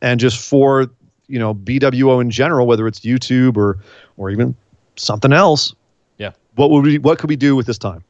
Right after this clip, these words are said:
Speaker 2: Well, let's, let's break down what we have currently. Let's inventory what goes on today.
Speaker 1: Sure.
Speaker 2: Because we've got the Tuesday show where we
Speaker 1: Mm-hmm.
Speaker 2: cover,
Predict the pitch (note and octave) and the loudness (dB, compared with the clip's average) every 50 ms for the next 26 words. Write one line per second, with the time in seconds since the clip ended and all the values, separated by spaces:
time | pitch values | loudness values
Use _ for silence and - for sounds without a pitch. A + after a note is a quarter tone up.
0 | _ _ _ _ _ _ _ _ _ _ _ _ F#3 G3 G3 F#3+ G3 G#3 A3 A3 | _ _ _ _ _ _ _ _ _ _ _ _ -4 -2 -2 0 0 -2 -2 -2
1 | - - C4 A#3 A3 - _ A3+ A3 G#3+ F#3 F#3+ F3+ E3+ E3+ E3+ E3 D3+ D3+ C3+ | -4 -6 -6 -6 -6 -2 _ -2 -2 0 0 0 0 0 0 -2 -2 -2 -4 -2
2 | B2+ D3 C#3+ C3 A2+ - - B2 A2+ G#2 F#2+ F2 E2 D#2+ F2+ A2+ D3+ D3+ - D#3 | 0 0 0 0 -2 -6 -10 -10 -10 -10 -12 -16 -20 -16 -6 -6 -6 -6 -4 -8
3 | D#3+ E3+ E3+ E3 D#3+ D#3 C#3 - D3 C#3+ C#3 C#3 C3 A#2+ A#2 B2+ B2+ - A#2 B2+ | -6 -6 -6 -8 -8 -8 -8 -6 -6 -4 -4 -4 -4 -4 -6 -8 -8 -6 -6 -6
4 | A#2+ A2+ G#2 A2 A2 G#2+ G#2 G2 F#2 - G2+ F#2+ G2 F#2 E2+ E2 E2+ _ - - | -6 -6 -6 -8 -10 -10 -10 -12 -14 -16 -14 -12 -12 -12 -12 -16 -10 _ -4 -2
5 | - - C4 A#3+ D3 C#3 C3+ C3+ C3+ C3 A#2+ A2+ B2+ C3 B2 A#2 C#3+ C3 B2+ B2+ | 0 0 2 2 2 2 2 0 -2 -4 -6 -6 -6 -6 -4 0 0 0 0 0
6 | A2 A#2 - - D#3+ D#3+ E3 D#3 D#3 E3+ D#3+ D#3 D3 - - C#3+ C3+ C3+ C3+ C3+ | -4 -10 -12 -8 -8 -8 -8 -4 -2 -2 -2 -2 -4 -2 -2 0 0 0 0 -2
7 | C3+ B2+ _ _ _ _ _ _ _ - B2+ B2+ C3 C3 C3+ C3 B2 C3 C#3 C3 | -4 -6 _ _ _ _ _ _ _ -6 -4 -4 -2 -2 0 0 0 2 0 0
8 | B2+ C3 C3 B2+ B2+ B2 B2+ - - | 0 -2 -2 -2 -2 -4 -6 -8 -14